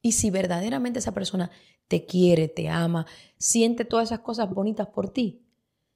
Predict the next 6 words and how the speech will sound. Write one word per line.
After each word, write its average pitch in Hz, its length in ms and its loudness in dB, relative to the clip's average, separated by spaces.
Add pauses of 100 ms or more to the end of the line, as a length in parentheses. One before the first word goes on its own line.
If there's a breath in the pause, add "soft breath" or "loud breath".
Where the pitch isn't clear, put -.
(260)
cambia 233 400 2
esas 170 200 -2
cosas, 160 320 -4
esas - 120 -6
conductas. 156 520 -4 (420 soft breath)
Ahora, 196 520 4